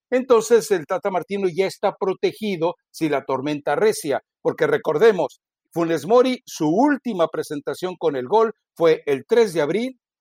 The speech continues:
ante San Luis, si mal no recuerdo, ante San Luis, y desde ahí no volvió a marcar ni a ser considerado titular por parte de Javier Aguirre. Así que le están dando largas al asunto, están tratando de extorsionar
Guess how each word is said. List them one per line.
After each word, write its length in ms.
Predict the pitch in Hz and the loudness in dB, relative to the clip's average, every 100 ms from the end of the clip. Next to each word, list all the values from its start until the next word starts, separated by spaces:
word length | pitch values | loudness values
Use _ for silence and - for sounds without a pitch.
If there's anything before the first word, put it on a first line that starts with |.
| _ - | _ -2
ante 380 | 143 135 160 | -2 -2 -6
San 240 | 139 131 135 | -4 -2 -2
Luis, 300 | 196 269 - | 0 0 0
si 120 | 165 | 0
mal 200 | 156 175 | 0 2
no 100 | 185 | 0
recuerdo, 560 | 160 - 160 180 185 175 | -2 0 2 2 -2 -6
ante 400 | - - 254 226 | -6 -6 -2 -2
San 240 | - 175 165 | 2 0 0
Luis, 420 | 208 254 247 - _ _ | -2 -2 -4 -10 _ _
y 140 | 156 156 | -4 0
desde 300 | 160 135 151 | 0 2 2
ahí 240 | 214 247 _ _ | 2 0 _ _
no 200 | 147 202 | 0 2
volvió 320 | 208 175 185 | 4 2 2
a 20 | 185 | 2
marcar 500 | 165 - 175 202 220 - | 0 0 -2 -2 -4 -8
ni 220 | 151 147 | -6 -4
a 100 | 143 | -4
ser 200 | 170 185 | -6 -6
considerado 720 | 190 160 151 135 143 170 170 - | -8 -8 -6 -2 0 0 -2 -8
titular 520 | 196 - 143 160 196 _ _ - | -12 -6 2 2 2 _ _ -2
por 200 | 143 - | -2 0
parte 460 | 160 151 - 151 - | 0 0 -4 -8 -4
de 160 | 147 | -4
Javier 300 | 143 143 147 | -2 -2 -2
Aguirre. 380 | 147 139 143 131 - - - - | -2 -4 -8 -8 -10 -20 -8 -2
Así 200 | 147 233 | -2 -2
que 240 | 262 220 190 | 4 6 6
le 100 | 175 | 2
están 260 | - 226 | 2 0
dando 220 | 240 240 | 2 2
largas 360 | 208 233 226 - | 4 4 2 0
al 80 | 147 | 0
asunto, 500 | - 254 254 - 135 _ | 0 0 -2 -2 -4 _
están 400 | 180 160 214 226 | -8 0 0 0
tratando 540 | 220 175 - 208 220 202 | 0 -2 0 -2 0 0
de 120 | 175 | 0
extorsionar 1160 | - - - 180 147 151 - 156 160 170 233 | -6 -10 0 2 2 -4 -6 0 2 2 2